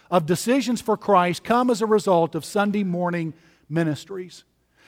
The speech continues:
Therefore, Sunday morning has got to be the big item in church ministry. Therefore, we will guard Sunday morning from competition for resources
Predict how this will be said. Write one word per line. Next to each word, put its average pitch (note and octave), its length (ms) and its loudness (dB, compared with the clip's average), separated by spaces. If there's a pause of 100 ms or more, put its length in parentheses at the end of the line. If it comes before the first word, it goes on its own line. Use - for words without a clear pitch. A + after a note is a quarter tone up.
(160)
Therefore, G#3+ 760 6
Sunday B3+ 380 2
morning F3+ 420 2
has E3+ 200 0
got G#3 280 4
to G#3 80 -2
be G3+ 140 0
the F3+ 140 2
big G#3 480 4
item F#3 560 0
in F#3 380 -2 (160)
church E3+ 480 -2 (300)
ministry. F3 600 0 (280)
Therefore, G#3+ 720 6 (160)
we A3 140 4
will G3 160 6
guard A3 440 4
Sunday G#3 320 0
morning F3 300 0
from E3+ 160 -6
competition D3 720 -2 (400)
for F3+ 160 2
resources G3 880 2